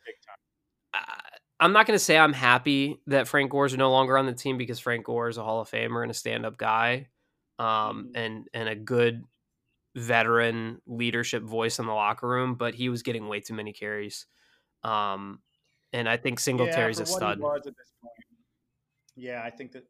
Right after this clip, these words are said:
Speaker 1: uh, yeah, Singletary's big time. I think that Moss is a great pickup. I'm, I know. I mean,
Speaker 2: A lot,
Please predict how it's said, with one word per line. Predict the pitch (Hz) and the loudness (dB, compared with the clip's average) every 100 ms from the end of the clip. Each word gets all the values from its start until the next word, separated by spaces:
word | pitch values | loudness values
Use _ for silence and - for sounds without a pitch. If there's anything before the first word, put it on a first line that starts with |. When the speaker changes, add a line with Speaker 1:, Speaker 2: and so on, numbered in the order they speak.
| 151 | -20
Speaker 1:
uh, | - 139 | -18 -14
yeah, | 120 | -12
Singletary's | - 143 135 117 110 113 | -12 -14 -16 -14 -18 -14
big | 123 120 | -14 -12
time. | 123 123 | -12 -12
I | |
think | 151 190 | -12 -12
that | 156 | -12
Moss | 131 185 269 143 | -10 -8 -10 -12
is | |
a | 123 | -18
great | _ 165 196 _ _ | _ -20 -20 _ _
pickup. | 202 - - _ _ | -20 -20 -20 _ _
I'm, | 123 _ _ _ _ _ | -20 _ _ _ _ _
I | 92 | -20
know. | 180 - 92 _ _ _ _ | -20 -20 _ _ _ _ _
I | |
mean, | 160 147 117 - _ _ _ _ _ - | -20 -18 -20 -20 _ _ _ _ _ -2
Speaker 2:
A | 147 | 2
lot, | 208 | 2